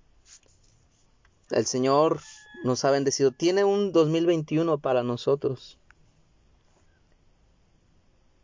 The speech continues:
A lo mejor usted y yo hacemos las cosas bien ante la presencia de Dios,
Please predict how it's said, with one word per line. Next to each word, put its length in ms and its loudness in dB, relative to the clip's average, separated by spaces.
A 80 -2
lo 80 4
mejor 560 4
usted 280 4
y 160 4
yo 460 4
hacemos 360 0
las 140 0
cosas 500 2
bien 420 0
ante 240 -4
la 140 4
presencia 720 0
de 140 6
Dios, 400 2